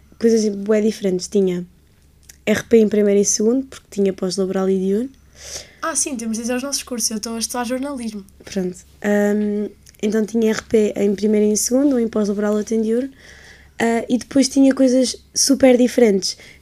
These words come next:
Speaker 1: Tinha psicologia, tinha gestão,
Speaker 2: Uau.
Speaker 1: tinha gestão de recursos humanos,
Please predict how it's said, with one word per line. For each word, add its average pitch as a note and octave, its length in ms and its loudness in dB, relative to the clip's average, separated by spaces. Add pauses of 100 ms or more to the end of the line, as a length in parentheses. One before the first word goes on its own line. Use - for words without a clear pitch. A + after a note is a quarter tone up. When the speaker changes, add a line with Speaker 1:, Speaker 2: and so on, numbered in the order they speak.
Speaker 1:
Tinha A3 300 2
psicologia, A#3+ 1080 4 (520)
tinha B3+ 300 8
gestão, A3+ 640 2 (840)
Speaker 2:
Uau. A3 160 -10
Speaker 1:
tinha B3+ 300 8
gestão C4 340 4
de B3 60 4
recursos A#3 460 -2
humanos, A#3+ 760 2